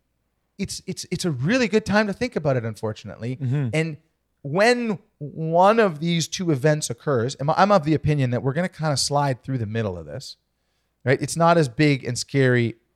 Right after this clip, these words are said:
Speaker 1: as, as, uh, the media might be making out either of these things to be.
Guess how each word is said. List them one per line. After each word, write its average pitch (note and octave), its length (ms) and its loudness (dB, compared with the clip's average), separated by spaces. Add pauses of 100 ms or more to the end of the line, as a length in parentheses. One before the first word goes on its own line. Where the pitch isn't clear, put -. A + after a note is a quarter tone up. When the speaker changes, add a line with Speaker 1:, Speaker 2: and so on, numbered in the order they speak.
(380)
Speaker 1:
as, A#2 560 4 (440)
as, A#2+ 340 0
uh, G#2+ 160 0
the G#2+ 160 -2
media B2+ 340 0
might A#2+ 240 0
be A#2 120 -6
making A2 360 -4
out G#2+ 180 -2 (120)
either B2 340 -2
of C3+ 100 -2
these C#3 200 -6
things C#3+ 260 -8
to C#3 120 -8
be. F3 240 -2